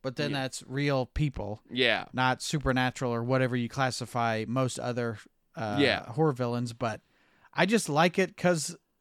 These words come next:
Speaker 1: he's will-, he's like, "I need a backup, man,
Speaker 2: Yeah.
Speaker 1: in case I get into a corner."
Speaker 2: Yeah.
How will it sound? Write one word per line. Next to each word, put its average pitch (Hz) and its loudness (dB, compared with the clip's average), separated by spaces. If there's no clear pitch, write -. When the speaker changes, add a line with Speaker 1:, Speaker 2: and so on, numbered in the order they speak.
Speaker 1:
he's 170 -2
will-, 180 4
he's 165 2
like, 143 2
"I 143 4
need 196 2
a 175 -2
backup, 190 0
man, 135 0
Speaker 2:
Yeah. 190 8
Speaker 1:
in 123 -2
case 175 2
I 165 6
get 175 2
into 151 0
a 131 0
corner." 214 4
Speaker 2:
Yeah. 160 2